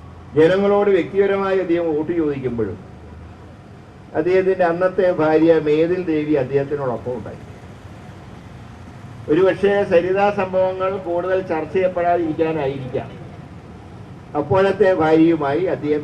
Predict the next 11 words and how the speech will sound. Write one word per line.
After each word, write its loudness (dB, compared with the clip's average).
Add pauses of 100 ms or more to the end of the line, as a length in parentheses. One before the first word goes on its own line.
എല്ലായിടത്തും -4 (720)
സഞ്ചരിച്ചു. -6 (1500)
എന്നാൽ 4 (100)
ബിന്ദു 4 (100)
കൃഷ്ണയുമായിട്ടുള്ള 2
മത്സരത്തിൻ്റെ 2 (1000)
സമയം 0
വന്നപ്പോൾ -6 (1200)
മേതിൽ 2 (100)
ദേവിയെ 2
കാണാനില്ല. -6